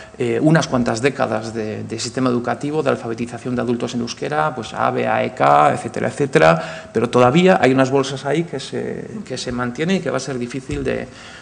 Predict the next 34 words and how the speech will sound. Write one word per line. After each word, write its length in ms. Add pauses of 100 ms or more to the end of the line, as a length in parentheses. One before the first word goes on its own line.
(180)
de 100
afrontar. 440 (360)
Se 160
mantienen 380
las 100
diferencias 460
entre 280
territorios, 800 (100)
es, 280
bueno, 220
no 200
os 100
entro 140
aquí 100
en 40
detalles, 360
pero 160
bueno, 360
básicamente, 560
pues, 140
Guipúzcoa 400
es 80
más, 180
eh, 120
está 180
más 180
euskaldunizado, 560
obviamente, 520
en 80
segundo 240
lugar 180
Vizcaya, 380
en 80
se-, 100